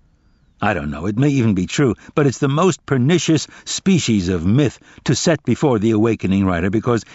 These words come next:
it seduces him into believing he can pull off the big score without pain and without persistence. The professional arms himself with patience, not only to give the stars time to align in his career,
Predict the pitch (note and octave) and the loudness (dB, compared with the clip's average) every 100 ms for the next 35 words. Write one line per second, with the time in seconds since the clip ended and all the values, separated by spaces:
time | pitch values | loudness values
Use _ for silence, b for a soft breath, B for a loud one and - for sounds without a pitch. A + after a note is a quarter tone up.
0 | B D#3 - D3+ A2+ F#3+ F3+ D3 A#2+ B2 | B -4 0 0 2 2 2 0 0 0
1 | A2 G#2 A2 D#3+ C3+ C3 B B F3 D#3 | 0 0 0 0 0 -2 B B -2 0
2 | C#3+ D#3+ E3+ C3 C3 - A2 C#3 A#2 - | 0 2 2 2 0 -2 0 0 -2 -4
3 | G#2 G#2+ A#2+ B2+ D3+ E3 B2 G#2 A2 B2 | -2 0 0 2 0 -2 -2 0 2 2
4 | C3 A2+ G#2+ - C#3+ - G3 - F#2 - | 0 0 -2 -2 -2 0 -2 -2 -6 -8
5 | - _ _ _ _ _ _ _ _ _ | -18 _ _ _ _ _ _ _ _ _
6 | _ B B B - D3 D3+ F#3+ G3+ - | _ B B B -4 0 0 0 0 0
7 | D3 C#3 B B C3 D#3+ D#3+ C#3 G2+ G#2+ | 0 0 B B 0 2 2 2 0 0
8 | G2+ - G2 D#2+ E2 F#2+ E2+ - G#2+ E2 | -2 -2 -2 -2 -4 -4 -6 -4 -4 -4
9 | - D#2+ - B B D3+ C3 C#3 F#3 A2 | -4 -6 -8 B B 0 0 2 0 0
10 | G#2+ G2+ C3 G#2 G2+ - C#3 G#2+ F2+ F2 | -2 -2 0 0 -2 -2 0 0 -2 -4
11 | B2+ G#2+ G#2+ G2+ F2 F2 G#2+ G#2 E2+ F2 | -2 0 0 0 -2 0 0 0 -2 -2
12 | F#2 E2+ F#2 - A2 D3 C3 | -2 -2 -4 -4 0 0 0